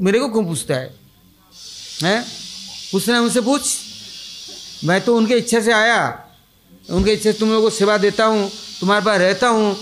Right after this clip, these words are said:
तुम्हारा रक्षा करता हूँ, और तुम यदि उनको ही नहीं माना, मेरे को क्या माना?" हाँ, तो उनकी बात सुन करके आदिगुरु ब्रह्मा से <clears throat> प्रार्थना किया।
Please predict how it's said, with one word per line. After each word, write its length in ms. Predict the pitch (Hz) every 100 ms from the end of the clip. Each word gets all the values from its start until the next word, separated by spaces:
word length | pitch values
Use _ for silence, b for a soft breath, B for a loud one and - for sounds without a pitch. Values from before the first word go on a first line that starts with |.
| - -
तुम्हारा 440 | 185 208 214 208 - - - -
रक्षा 380 | 160 175 233 240
करता 280 | 233 226
हूँ, 300 | 214 202 185 - - -
और 60 | 185
तुम 240 | - 233
यदि 540 | 240 233 240 214 - - _ _ _ _ _ - _ -
उनको 280 | 208 208
ही 100 | 277
नहीं 140 | 277 277
माना, 500 | 262 226 208 208 - - 190
मेरे 160 | 226
को 80 | 214
क्या 140 | 185
माना?" 380 | 175 147 123 - _ _ _ _ _ _ _ _ _ _ _ _
हाँ, 440 | 156 185 - - _ _ _ _ _ _ -
तो 420 | 196 226 233 - - _ _ -
उनकी 180 | 160
बात 200 | 165 160
सुन 240 | 156 147 143
करके 540 | 151 143 196 226 226 - - - _ _ _ _ _ _ _ - 127
आदिगुरु 380 | 127 135 143 131
ब्रह्मा 300 | 127 127 127
से 440 | 185 214 220 - _
<clears throat> 200 | _ -
प्रार्थना 560 | 226 180 151 - 147 143
किया। 300 | - 120